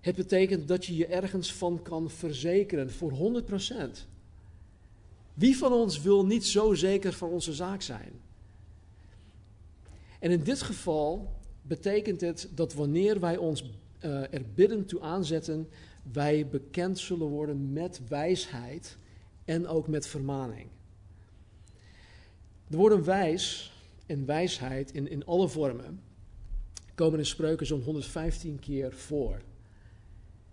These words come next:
Ja, het verkrijgen van Gods wijsheid is dan ook echt de hoofdzaak. Dat is het doel van dit boek. En helaas wordt wijsheid vaak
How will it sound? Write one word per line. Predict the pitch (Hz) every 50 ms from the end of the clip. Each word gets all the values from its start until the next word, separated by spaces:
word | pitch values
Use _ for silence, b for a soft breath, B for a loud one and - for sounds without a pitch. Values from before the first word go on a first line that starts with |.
| - - - - - - - -
Ja, | - 135
het | 147 170 180 -
verkrijgen | - 156 - - 175 180 208 202 190 185 180
van | - 185 170 160
Gods | - - 170 - -
wijsheid | 127 156 156 180 190 185 - - 151 156 -
is | - 196 147 -
dan | 170 147 143
ook | 151 147 -
echt | 165 - - 135
de | 135
hoofdzaak. | 107 101 123 147 175 180 175 - - - 135 104 107 104 -
Dat | 160 143 160
is | 151
het | 143 151 139
doel | - 202 226 240
van | - - 160
dit | 131 120 - -
boek. | - - - - - - - - b b b b b b b b b b b b b b b b b b b b b b b b b b b b -
En | - 143
helaas | 147 160 165 180 208 240 240 - -
wordt | 190 170 165 - - B B B B B - - - - 117
wijsheid | 120 156 170 202 208 196 - 185 175 165
vaak | - - - 185 175 180 175 170 - -